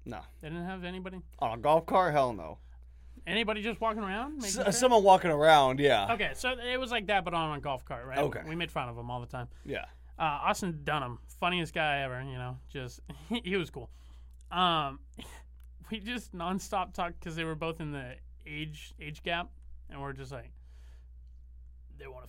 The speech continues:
Speaker 2: fuck." You know, just dumb kid things. Turns out she's with a man that, uh, that I know,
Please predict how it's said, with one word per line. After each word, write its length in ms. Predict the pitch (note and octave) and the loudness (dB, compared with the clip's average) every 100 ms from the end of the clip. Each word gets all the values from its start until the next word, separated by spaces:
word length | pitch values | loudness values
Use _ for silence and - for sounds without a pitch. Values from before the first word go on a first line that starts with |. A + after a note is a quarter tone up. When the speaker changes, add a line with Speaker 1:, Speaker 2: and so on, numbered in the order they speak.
| - | -16
Speaker 2:
fuck." 240 | C3+ D3 - - - - - - - - - - - - | -16 -16 -18 -18 -18 -20 -18 -18 -18 -18 -18 -18 -20 -16
You 140 | D3+ | -14
know, 260 | B2+ C3 B2+ - - - | -14 -14 -14 -16 -18 -14
just 260 | D3+ D3 - | -12 -12 -4
dumb 240 | D3 D3 | -4 -4
kid 260 | D3 D3+ C3+ | -6 -8 -6
things. 400 | D#3+ E3 E3+ - - | -6 -4 -6 -10 -12
Turns 240 | - D3 D3 | -8 -6 -4
out 320 | C3+ B2+ - - - - | -4 -6 -10 -18 -18 -16
she's 360 | - - E3 F3+ | -12 -8 -6 -6
with 180 | D#3+ | -6
a 40 | D#3 | -6
man 440 | D3 C#3+ C#3 C#3 | -6 -6 -6 -6
that, 240 | C#3+ D3 - | -8 -10 -8
uh, 380 | C#3 B2+ A#2+ B2 | -8 -6 -8 -8
that 140 | C#3 | -8
I 100 | C3 | -6
know, 360 | B2+ C3+ C3 | -6 -6 -6